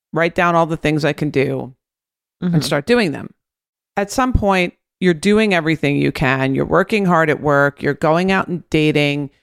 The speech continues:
Speaker 1: You know, you're doing all the things you can to make the life that you want happen. And at that point, that's when you have to start the acceptance thing. This maybe isn't happening at the pace that I wanted to, or it's not happening in the time that I wanted to, or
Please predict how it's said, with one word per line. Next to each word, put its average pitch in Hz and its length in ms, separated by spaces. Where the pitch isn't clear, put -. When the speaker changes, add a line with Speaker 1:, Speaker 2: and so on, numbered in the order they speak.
Speaker 1:
You 156 100
know, 143 200
you're 151 180
doing 202 320
all 202 100
the 180 100
things 170 240
you 165 60
can 151 280
to 156 100
make 147 480
the 160 100
life 147 320
that - 160
you 151 140
want 135 340
happen. 156 680
And 160 140
at 156 160
that 185 300
point, 147 340
that's 147 320
when 147 220
you 143 80
have 139 240
to 147 160
start - 400
the 151 100
acceptance - 640
thing. - 180
This 165 160
maybe 165 300
isn't 156 200
happening 143 460
at 160 100
the 190 60
pace 214 440
that 151 120
I 139 80
wanted 143 360
to, 147 180
or - 80
it's - 120
not 147 160
happening 151 420
in 165 80
the 165 60
time 196 360
that 170 100
I 151 60
wanted 143 240
to, - 160
or 233 420